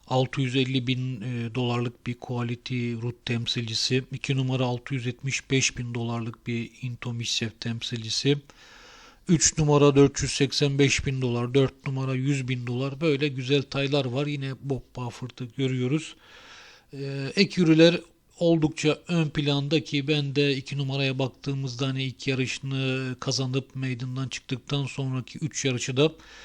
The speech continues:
Grup bir yarış ki üç numaralı, e, Rodriguez, o da iki kez koştu. Özellikle son yarışı bu pist ve mesafede bir otuz beş doksan bir yaparak, e, rahat kazandı.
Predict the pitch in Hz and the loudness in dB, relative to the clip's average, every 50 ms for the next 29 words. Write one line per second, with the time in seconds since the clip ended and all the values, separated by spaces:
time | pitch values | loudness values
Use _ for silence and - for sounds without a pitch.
0 | - - - - _ _ - 143 147 151 147 147 - - 160 156 156 156 139 135 | -20 -20 -20 -20 _ _ 0 4 6 6 6 4 2 6 8 8 8 8 8 6
1 | 135 147 151 - - - - - - 143 131 147 147 - - - - 147 135 135 | 4 2 0 -2 -6 -10 -12 -12 -10 -8 -6 -4 -4 -6 -6 -6 -6 -6 -4 -4
2 | 135 135 135 135 135 135 135 131 123 135 131 131 127 131 135 135 123 120 143 147 | -2 -2 -2 -2 -2 -4 -4 -4 -6 -6 -4 -2 0 0 0 0 0 0 0 2
3 | 127 131 139 131 135 131 117 131 127 117 - - - - 135 123 - - - - | 2 2 2 2 0 -2 -2 -4 -6 -6 -10 -12 -6 -4 -4 -4 -4 -6 -6 -4
4 | 131 120 - - - - 160 135 117 123 131 120 120 120 - - 135 131 127 117 | -4 -4 -4 -4 -4 -2 -2 -2 0 0 0 -2 -2 -6 -4 -2 -2 0 0 -2
5 | 107 117 - - - 127 127 120 120 123 127 123 123 120 - - 151 151 156 156 | -4 -8 -10 -8 -6 -6 -6 -6 -4 -4 -2 -2 -2 -2 0 2 2 2 0 -2
6 | - - - - - - - - - - _ _ 156 147 - - 147 131 - - | -8 -20 -20 -20 -20 -20 -20 -20 -20 -20 _ _ -2 0 2 2 2 2 0 0
7 | - 139 135 131 139 127 - - 139 135 120 120 139 127 143 135 135 139 131 127 | 0 -2 0 0 2 2 2 2 2 0 -2 -2 -2 -2 -2 -2 -2 0 0 -2
8 | 120 - - 127 120 123 131 123 - - - - 131 110 - - 135 131 131 131 | -2 -4 -8 -6 -2 0 0 0 -2 -6 -8 -10 -8 -6 -6 -4 -4 -4 -2 -2
9 | 139 131 127 123 117 - 127 123 131 139 - - 120 120 117 123 123 127 131 - | -2 -2 -2 0 0 0 0 2 -2 -4 -6 -6 -8 -6 -4 -2 -2 -2 -4 -4
10 | - - 131 117 117 123 123 120 117 139 160 165 | -6 -6 -6 -4 -4 -4 -4 0 2 2 2 2